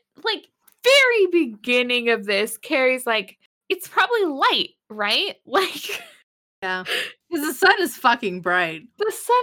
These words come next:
Speaker 1: is very bright, and that's how this guy got free. But at this point, they're, like, exposing it to radiation, which I get.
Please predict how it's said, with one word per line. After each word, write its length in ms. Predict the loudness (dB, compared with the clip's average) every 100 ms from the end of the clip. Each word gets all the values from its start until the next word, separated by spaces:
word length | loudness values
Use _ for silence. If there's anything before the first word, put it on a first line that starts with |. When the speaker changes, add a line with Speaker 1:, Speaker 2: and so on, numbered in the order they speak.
| 0
Speaker 1:
is 100 | -4
very 320 | -2 0 0 -2
bright, 440 | -2 0 0 -2
and 140 | -4 -6
that's 140 | -6
how 100 | -6
this 160 | -6 -8
guy 180 | -6 -4
got 260 | -4 -6 _
free. 420 | -6 -4 -4 -8 -12 -20 -8
But 120 | -4
at 140 | -2 0
this 180 | -4 -4
point, 300 | -6 -6 -4
they're, 160 | -4
like, 260 | 0 -2 -2
exposing 480 | -8 -8 -8 -8 -6
it 100 | -10
to 80 | -10
radiation, 720 | -4 -4 -2 -4 -4 -8 -12 -14 -12
which 160 | -6
I 120 | -4 -4
get. 300 | -4 -4 -6